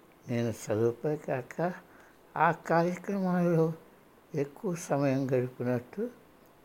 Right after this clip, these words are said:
నాకు గుర్తు. దాని పర్యవసానంగా రెండుసార్లు ఎనాటమీలో పరీక్ష తప్పి మళ్ళా వ్రాయవలసి వచ్చింది.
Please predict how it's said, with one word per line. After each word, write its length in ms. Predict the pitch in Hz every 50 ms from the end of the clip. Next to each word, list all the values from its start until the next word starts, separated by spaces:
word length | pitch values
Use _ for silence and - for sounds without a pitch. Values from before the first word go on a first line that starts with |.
| - -
నాకు 340 | 117 120 131 123 - 131 123 101 104
గుర్తు. 480 | 107 101 98 - - - - 117 85 - - - - - - - - - - - - - - - - - - - - - - -
దాని 260 | 113 120 120 113 113
పర్యవసానంగా 1120 | 113 - 110 107 101 107 117 120 120 - - - 135 127 131 139 131 131 143 151 180 196 185 - - - - - - - - - - - -
రెండుసార్లు 840 | 127 120 120 123 123 117 - - 135 127 127 143 147 165 196 202 214 - - - - - - - - - - -
ఎనాటమీలో 840 | 127 135 151 160 175 190 185 - - 185 185 165 156 156 151 143
పరీక్ష 520 | 135 - - - 120 123 139 - - - 143
తప్పి 560 | 127 - - 131 - - - - 156 175 190 - - - - - - - - - - - - - -
మళ్ళా 380 | 120 113 117 120 120 131 147
వ్రాయవలసి 760 | 151 160 143 123 131 123 113 107 117 123 123 123 - - - 127
వచ్చింది. 640 | 110 104 - - - - 101 92 82 104 113 113